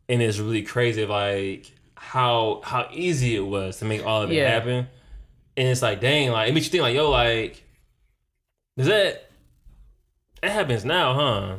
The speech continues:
Speaker 1: And you just sitting there
Speaker 2: Yeah.
Speaker 1: stuck for a minute, like, yo, I guess so.
Speaker 2: I like how you put that. It definitely, it definitely is what they did. They, the guilty party who, who were responsible for the bomb,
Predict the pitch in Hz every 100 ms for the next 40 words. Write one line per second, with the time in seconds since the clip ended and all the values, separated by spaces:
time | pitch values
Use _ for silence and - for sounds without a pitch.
0 | 113 - _ 113 117 113 104 117 104 123
1 | 113 120 101 117 110 107 101 95 107 104
2 | 107 113 - 107 127 - 160 160 147 147
3 | 147 127 135 160 175 165 160 202 185 147
4 | 147 139 135 113 135 131 - - 160 151
5 | 117 202 240 240 214 208 165 143 139 -
6 | 175 156 147 - - 123 160 147 143 135
7 | 165 - 151 135 131 139 123